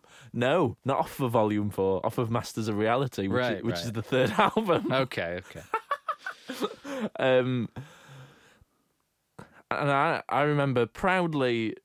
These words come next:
Speaker 1: when everybody went round the class saying, "What's your t-, title? What's your headline?" I said, "Children of the Grave." And I thought that was really good.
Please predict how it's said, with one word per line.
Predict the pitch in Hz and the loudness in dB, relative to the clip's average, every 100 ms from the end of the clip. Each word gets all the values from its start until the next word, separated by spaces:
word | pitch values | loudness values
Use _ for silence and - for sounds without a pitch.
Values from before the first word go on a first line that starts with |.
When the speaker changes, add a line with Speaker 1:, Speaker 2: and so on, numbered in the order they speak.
| _ _ _ - | _ _ _ -10
Speaker 1:
when | 120 131 127 123 | -2 2 2 2
everybody | 117 127 123 123 | 0 0 0 2
went | 117 110 | 0 0
round | 110 | -2
the | 107 | -2
class | - 104 | -6 -10
saying, | - 98 | -6 -4
"What's | 98 - - | -4 -6 -4
your | 98 95 92 _ _ _ _ _ _ _ _ _ | -4 -4 -8 _ _ _ _ _ _ _ _ _
t-, | - _ | -20 _
title? | - 107 117 110 - - - | -10 -6 -6 -6 -10 -12 -14
What's | - - | -16 -8
your | 104 | -6
headline?" | 98 107 - - - - | -4 -6 -8 -10 -12 -14
I | |
said, | - - | -16 -16
"Children | - - 92 101 | -14 -12 -10 -10
of | 95 104 | -10 -12
the | - | -10
Grave." | 104 98 113 _ _ _ _ _ _ _ _ _ _ _ _ _ _ - - _ _ _ _ _ _ - | -10 -10 -14 _ _ _ _ _ _ _ _ _ _ _ _ _ _ -20 -20 _ _ _ _ _ _ -10
And | 98 | -8
I | 92 | -6
thought | 90 95 | -6 -6
that | - - | -6 -8
was | 131 | -8
really | 101 92 | -6 -6
good. | 104 110 | -4 -4